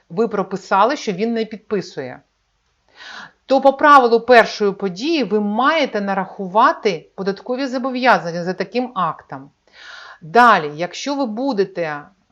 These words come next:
у вас буде якась суперечка з вашим, е,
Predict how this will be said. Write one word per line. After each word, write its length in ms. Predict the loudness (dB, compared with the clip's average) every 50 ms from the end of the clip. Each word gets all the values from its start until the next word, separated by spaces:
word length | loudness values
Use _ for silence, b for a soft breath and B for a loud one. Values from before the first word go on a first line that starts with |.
| _ -20 -18 -8
у 40 | -4
вас 160 | -4 -4 -2
буде 220 | -4 -4 -4 -4 -4
якась 340 | -4 -2 -4 -4 -4 -4
суперечка 840 | -10 -12 -8 -6 -2 -2 0 0 -2 -4 -6 -10 -8 -8 -8 -8 -10 _ _ _ _ _ _ _ _
з 300 | -16 -14 -8 -6 -6 -6 -6
вашим, 500 | 0 2 2 2 2 0 -6 -8 -8 -8
е, 640 | -12 -16 -20 -14 -12 -10 -8 -8 -8 -8 -10 -10 -12